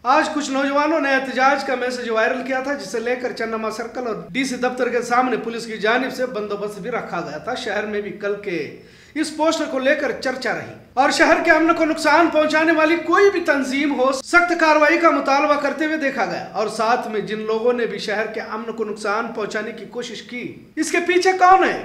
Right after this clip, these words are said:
क्या किसी तंजीम का इसके पीछे हाथ तो नहीं है? लिहाजा आवाम की जानिब से असल मुजरिमों को सलाखों के पीछे डालने की मांग करते हुए देखा गया।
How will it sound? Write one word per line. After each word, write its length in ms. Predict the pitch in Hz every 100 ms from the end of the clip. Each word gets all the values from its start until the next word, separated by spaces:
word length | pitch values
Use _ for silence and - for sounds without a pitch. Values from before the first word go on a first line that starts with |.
| -
क्या 120 | 220
किसी 240 | 233 254 233
तंजीम 560 | 247 233 226 254 269
का 120 | 262 240
इसके 200 | - 220
पीछे 300 | 240 247 247
हाथ 240 | 226 -
तो 80 | 277
नहीं 220 | 294 294
है? 120 | - - - 254
लिहाजा 380 | 302 349 349
आवाम 360 | 285 277 285 302
की 100 | 294
जानिब 320 | 254 262 294 -
से 140 | 285
असल 280 | 254 240 247
मुजरिमों 460 | 233 233 240 254
को 140 | 277 254
सलाखों 420 | 240 226 220 254
के 120 | 254 208
पीछे 300 | 240 247 214
डालने 320 | 202 214 226
की 100 | 214
मांग 220 | 185 190 220
करते 280 | 220 202 233
हुए 120 | 202
देखा 240 | 170 156
गया। 120 | 143